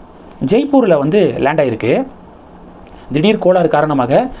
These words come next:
ஜெய்ப்பூர்ல வந்து லேண்ட் பண்ணிட்டாங்க. இப்ப அது ஸ்டார்ட் ஆகல, ரிப்பேர் ஆயிருச்சு. இப்ப அமெரிக்காவுடைய ஏர் ஃபோர்ஸை சேர்ந்தவர்கள் அங்க தகவல் கொடுத்து, என்ஜினியரிங் எக்ஸ்பர்ட்ஸ் இருக்காங்கல்ல, அமெரிக்காவுடைய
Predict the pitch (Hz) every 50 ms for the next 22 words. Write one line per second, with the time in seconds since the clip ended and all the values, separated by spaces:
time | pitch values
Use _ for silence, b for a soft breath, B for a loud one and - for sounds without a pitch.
0 | B - 143 143 185 226 226 220 196 180 160 160 143 160 160 143 151 160 156 143
1 | 135 127 139 120 110 110 147 208 277 - - - - - - - - - - 240
2 | 240 254 220 220 202 - 190 175 185 - 156 151 139 131 110 - - 143 180 180
3 | 233 208 160 131 135 127 123 - 107 95 - - - - - B B B B B
4 | 180 185 - 214 233 254 285 285 - - - - - - - - - - - -
5 | - - - - 147 175 220 226 220 220 202 196 185 165 165 160 180 214 240 226
6 | 135 156 170 202 - - - 202 196 180 190 180 180 180 170 170 175 156 139 123
7 | - 165 240 302 311 - - - - - - - - - - - - - - -
8 | - 170 202 202 190 175 165 147 - - 165 180 185 185 175 220 233 - - -
9 | 196 254 294 311 - - - - - - - - - - - - - - 185 214
10 | 214 247 247 240 226 220 185 170 165 - - 208 196 196 - 175 170 185 185 202
11 | 180 143 104 - - - - - - - - - - - - 165 196 196 185 190
12 | 185 180 170 170 165 151 131 117 113